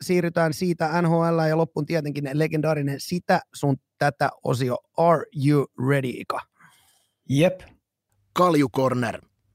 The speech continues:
Speaker 3: Juuri sitä, mitä vaimosi haluaa.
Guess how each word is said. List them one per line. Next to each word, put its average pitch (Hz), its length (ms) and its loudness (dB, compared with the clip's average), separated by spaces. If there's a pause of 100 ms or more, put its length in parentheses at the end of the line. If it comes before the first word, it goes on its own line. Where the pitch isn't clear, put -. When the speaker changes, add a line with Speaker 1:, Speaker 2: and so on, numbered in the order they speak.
(140)
Speaker 3:
Juuri 214 340 2
sitä, 123 400 -4 (120)
mitä 120 360 0
vaimosi 156 500 2
haluaa. 113 600 0